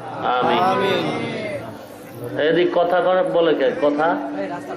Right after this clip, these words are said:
Speaker 1: যে আয়াত আমি আপনাদের সামনে পড়েছি, সকলের মুখস্থ একটি আয়াত।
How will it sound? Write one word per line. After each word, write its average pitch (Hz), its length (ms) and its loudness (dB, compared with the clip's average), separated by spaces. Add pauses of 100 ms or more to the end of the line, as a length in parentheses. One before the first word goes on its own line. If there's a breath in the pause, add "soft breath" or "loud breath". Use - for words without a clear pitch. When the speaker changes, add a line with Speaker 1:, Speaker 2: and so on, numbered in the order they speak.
(2750)
Speaker 1:
যে 165 180 2
আয়াত 180 400 4
আমি 185 200 4
আপনাদের 170 420 2
সামনে 170 460 0
পড়েছি, 160 480 2 (800)
সকলের 185 600 2
মুখস্থ 160 500 2
একটি 180 300 4
আয়াত। 127 300 4